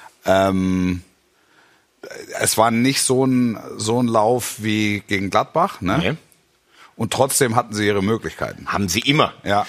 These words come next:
Speaker 2: Aber die Frage ist natürlich, jetzt hat's ja selbst Pep Guardiola kapiert, dass man einen neuen braucht mit Haaland.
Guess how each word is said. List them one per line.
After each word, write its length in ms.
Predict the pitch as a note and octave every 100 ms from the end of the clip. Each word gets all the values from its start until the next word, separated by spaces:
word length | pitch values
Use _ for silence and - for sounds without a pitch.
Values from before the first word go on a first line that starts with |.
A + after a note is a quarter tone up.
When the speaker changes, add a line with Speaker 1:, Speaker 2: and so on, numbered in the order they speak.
| - -
Speaker 2:
Aber 160 | A2+
die 80 | A2+
Frage 320 | - G#2+ C3+
ist 100 | C#3
natürlich, 480 | C3+ A#2 C#3+ C#3+ - -
jetzt 160 | - G2+
hat's 180 | B2 -
ja 120 | A#2
selbst 320 | G2 A#2 -
Pep 180 | - A#2+
Guardiola 520 | - G#2 G#2 A2+ D3+
kapiert, 560 | D#3+ D#3+ - F#3+ G3 -
dass 140 | C3+
man 120 | C#3 C3
einen 100 | C3+
neuen 220 | D3 D#3
braucht 420 | D3+ E3 F#3+ -
mit 140 | B2+
Haaland. 460 | B2 B2 D3 G#3